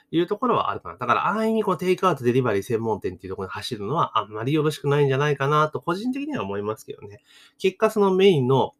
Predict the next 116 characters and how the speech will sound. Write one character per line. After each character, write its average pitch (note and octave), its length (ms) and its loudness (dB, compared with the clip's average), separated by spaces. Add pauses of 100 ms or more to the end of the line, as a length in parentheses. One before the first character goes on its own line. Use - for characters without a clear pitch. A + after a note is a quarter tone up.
(140)
え A2+ 120 0
ー、 F#2+ 40 -4
こ F3+ 100 -2
れ G3 40 6
は F#3 80 6
あ - 20 -4
く E3 60 -4
ま A#2 80 -2
で F#2 60 -6
私 F#2+ 160 -8
の A2 80 -2
主 - 100 -10
見 D3+ 160 2
で D#3 80 -2
す D3+ 100 -12
け - 60 -6
れ D3+ 60 -4
ど G#3 80 -2
も、 B3 220 -2 (280)
え G#2+ 80 -2
ー、 - 20 -2
デ A2+ 140 0
ニ G#2 100 -4
ー E2+ 40 -8
ズ - 80 -20
と - 80 -18
か - 80 -20
そ - 140 -6
う - 20 0
い - 20 -12
っ - 40 -12
た F#2+ 60 -8
と F#2 100 -8
こ - 120 -8
ろ F#2 60 -4
っ - 80 -14
て D#3 100 -8
い - 20 -4
う F#3+ 40 0
の G#3 80 0
は、 A#2 200 0 (340)
え F#2 260 -12
ー、 - 20 -20
ど A2 100 -2
ん G#2 40 -6
ど G#2 40 0
ん - 40 2
ど - 40 2
ん - 40 -2
ど G2 40 -6
ん - 20 -6
衰 G2 200 -8
退 F#2+ 100 -6
し - 60 -18
て - 80 -14
い - 20 -14
っ - 0 -
て F2+ 100 -14
し - 120 -16
ま F2+ 80 -10
う E2+ 60 -14
ん - 20 -12
じ E2 60 -12
ゃ - 20 -10
な E2 100 -8
い D#2 60 -12
か - 100 -14
な - 140 -16
と。 - 160 -20
要 G2+ 160 0
は、 G#2+ 260 -4 (220)
無、 A#2 140 -4 (100)
無 B2 180 -2
客 B2+ 340 0
店 B2+ 360 0
舗 B2 160 2
で D3+ 180 0
食 C3 200 -2
わ A#2 140 4
れ A2 120 0
て - 120 -12
い G#2 140 -10
き C3 160 -8
つ - 140 -14
つ - 140 -6
も、 F#3+ 240 4 (340)
だ F3 100 0
け E3+ 100 0
ど F3+ 120 6
無 C3+ 120 6
客 C#3 380 4
席、 B2+ 280 -4
要 A#2+ 100 4
は A2 60 0
テ C#3 80 4
イ C3 40 4
ク C#3 60 0
ア B2+ 40 4
ウ - 20 -2
ト、 G#2+ 60 -2
デ A2+ 40 0
リ A2+ 80 2
バ G#2+ 80 4
リ G#2 60 4
ー - 20 0
専 A#2 180 -2
門 G#2+ 160 -2
店 F#2 140 -6
っ - 20 -12
て G#2 80 -6
い A#2 40 -4
う - 20 -4
の D#3+ 100 0
は、 D3+ 180 4 (520)
そ B2+ 120 0
の、 A2 340 0